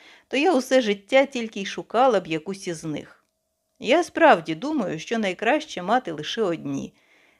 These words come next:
Тоді ти просто мусиш шукати, поки не знайдеш». «Ну, десь вони точно мають бути», мовила Сибіла. «Ви ж нікуди не виходили за межі цих двох кімнат. Оскільки тут їх немає,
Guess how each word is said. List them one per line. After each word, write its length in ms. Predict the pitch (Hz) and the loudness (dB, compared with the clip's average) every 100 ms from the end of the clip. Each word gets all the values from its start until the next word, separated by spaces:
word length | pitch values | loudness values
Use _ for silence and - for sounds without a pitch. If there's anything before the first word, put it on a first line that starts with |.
| _ | _
Тоді 220 | 220 277 | -2 0
ти 120 | 311 | 0
просто 380 | 254 262 - 233 | 0 0 0 -2
мусиш 560 | 214 208 240 - - - | 0 2 2 0 -10 -12
шукати, 680 | - 175 - 233 311 - - _ | -12 -10 0 2 2 -4 -14 _
поки 280 | - 349 185 | -4 -2 -2
не 160 | 160 147 | -2 -4
знайдеш». 800 | 143 135 127 - - - - _ _ _ _ _ _ _ _ _ | -4 -4 -4 -10 -14 -12 -14 _ _ _ _ _ _ _ _ _
«Ну, 380 | 233 220 277 190 | -4 0 2 2
десь 360 | 175 208 247 - | 0 2 2 0
вони 180 | 220 214 | 0 2
точно 420 | 254 240 170 151 | 2 2 0 -2
мають 280 | 151 156 160 | 0 -2 -4
бути», 400 | 156 147 - - _ | -10 -10 -12 -14 _
мовила 380 | 170 143 139 147 | -4 -2 0 -4
Сибіла. 520 | - 170 151 147 - - _ _ - | -2 -4 -2 -4 -6 -8 _ _ -8
«Ви 180 | 185 220 | 2 4
ж 100 | 208 | 4
нікуди 500 | 214 220 330 214 190 | 0 0 0 2 2
не 160 | 190 170 | 0 -2
виходили 600 | 175 240 254 180 170 170 | 0 2 4 4 2 2
за 160 | 175 | 0
межі 400 | 165 175 226 220 | 0 2 2 2
цих 280 | 202 170 160 | -4 -6 -6
двох 300 | 156 156 156 | -4 -6 -6
кімнат. 560 | - 190 170 - - _ _ _ _ - | -8 -6 -4 -6 -10 _ _ _ _ -10
Оскільки 440 | 180 - 202 214 | -6 -2 -2 -2
тут 260 | 202 165 139 | -4 -6 -6
їх 200 | 151 - | -8 -2
немає, 460 | 208 254 339 339 | 2 4 4 0